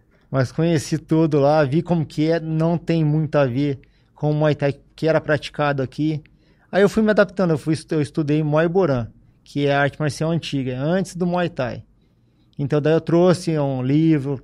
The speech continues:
traduzi o livro, tem no site a tradução, tá tudo certinho, pra passar a cultura, a tradição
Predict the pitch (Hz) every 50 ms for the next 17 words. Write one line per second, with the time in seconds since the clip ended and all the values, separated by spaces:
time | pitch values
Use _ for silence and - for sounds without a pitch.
0 | - - - 160 160 147 156 151 131 127 143 156 151 143 135 143 151 156 151 139
1 | 123 - - 156 156 151 147 - - - 147 143 143 147 139 - - - _ _
2 | _ _ _ - 143 - 147 147 135 135 120 - - 151 156 156 160 160 156 143
3 | - 135 - - 170 165 156 - - 160 143 135 123 - - - 156 156 156 143
4 | - _ _ _ _ _ _ _ _ _ - 160 160 160 - 175 170 135 - -
5 | - 180 185 180 - 208 202 180 - 180 185 202 208 196 - 185 180 151 - -
6 | - 170 165 175 180 180 180 180 165